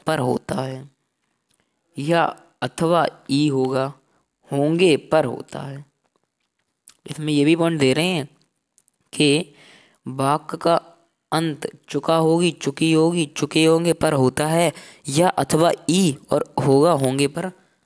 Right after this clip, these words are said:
होता है। रूल फर्स्ट है, यह टेंस फ्यूचर परफेक्ट टेंस प्लस before प्लस प्रेजेंट इंडेफिनिट टेंस से बनता है। यह टेंस है जो फ्यूचर परफेक्ट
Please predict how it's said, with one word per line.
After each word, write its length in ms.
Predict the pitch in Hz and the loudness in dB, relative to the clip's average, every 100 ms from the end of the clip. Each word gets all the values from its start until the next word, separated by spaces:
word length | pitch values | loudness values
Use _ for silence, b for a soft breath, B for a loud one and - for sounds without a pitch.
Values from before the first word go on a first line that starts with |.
| - _ - | -18 _ -8
होता 320 | 117 113 123 | -6 -2 -4
है। 220 | 113 117 - 131 _ _ _ b b b b _ - - | -4 -6 -8 -14 _ _ _ b b b b _ -20 -8
रूल 200 | 143 156 | 0 2
फर्स्ट 320 | 156 160 - 160 | 4 2 0 0
है, 60 | |
यह 220 | 147 151 | 2 2
टेंस 280 | 156 156 156 | 0 -4 -6
फ्यूचर 320 | - 131 151 | 0 0 0
परफेक्ट 400 | 151 147 151 151 | -2 -2 -2 -2
टेंस 180 | 151 151 | -2 -4
प्लस 200 | - 147 | -2 -4
before 340 | 135 127 147 147 | 0 0 0 0
प्लस 220 | 147 143 | 0 -2
प्रेजेंट 300 | 139 139 143 | -2 -2 -2
इंडेफिनिट 580 | 147 143 151 147 151 - | -2 -4 -2 -4 -4 -4
टेंस 240 | 135 143 | -2 -2
से 200 | - - | -2 -2
बनता 340 | 131 131 - - | -2 -2 -4 -6
है। 160 | - - B B B B | -6 -10 B B B B
यह 200 | 123 135 | -2 -2
टेंस 420 | 151 135 147 151 | 0 0 0 -2
है 100 | 143 | -2
जो 120 | 139 151 | 0 0
फ्यूचर 400 | - 127 123 143 | 0 -2 -2 -2
परफेक्ट 560 | 143 - - 151 156 | -2 -2 0 0 -2